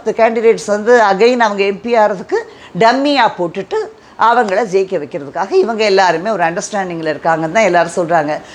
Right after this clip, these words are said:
அது நிஜம்தான் போல இருக்கு. ஏன்னா, எப்பவுமே இவங்க அண்டர் கிரவுண்டில் அண்டர்ஸ்டாண்டிங் போயிட்டுருக்கும். எந்த இதுலையும் அது எலெக்ஷன் போது எவிடெண்ட்டாக தெரியும்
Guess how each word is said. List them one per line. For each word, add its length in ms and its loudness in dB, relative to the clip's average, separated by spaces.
அது 180 0
நிஜம்தான் 560 2
போல 220 2
இருக்கு. 300 0
ஏன்னா, 260 2
எப்பவுமே 520 2
இவங்க 380 0
அண்டர் 140 -4
கிரவுண்டில் 540 2
அண்டர்ஸ்டாண்டிங் 360 0
போயிட்டுருக்கும். 560 -4
எந்த 300 4
இதுலையும் 300 2
அது 240 0
எலெக்ஷன் 480 -2
போது 260 2
எவிடெண்ட்டாக 420 0
தெரியும் 340 -2